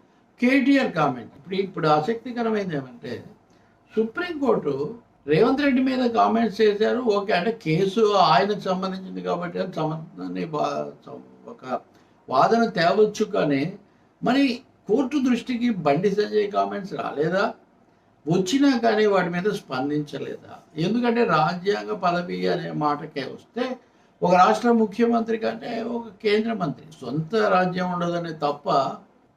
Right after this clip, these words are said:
పరిధి దేశం అంతా ఉంటుంది, పైగా బాధ్యత కూడా ఎక్కువగా ఉంటుంది. అటువంటిప్పుడు బండి సంజయ్ కూడా ఎలా మాట్లాడారు?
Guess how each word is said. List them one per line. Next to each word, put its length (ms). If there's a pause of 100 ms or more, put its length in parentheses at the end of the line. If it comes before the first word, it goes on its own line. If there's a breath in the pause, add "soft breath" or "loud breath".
పరిధి 380
దేశం 380
అంతా 280
ఉంటుంది, 560 (180)
పైగా 220
బాధ్యత 580
కూడా 240
ఎక్కువగా 400
ఉంటుంది. 400 (280)
అటువంటిప్పుడు 420
బండి 340
సంజయ్ 360
కూడా 140
ఎలా 220
మాట్లాడారు? 680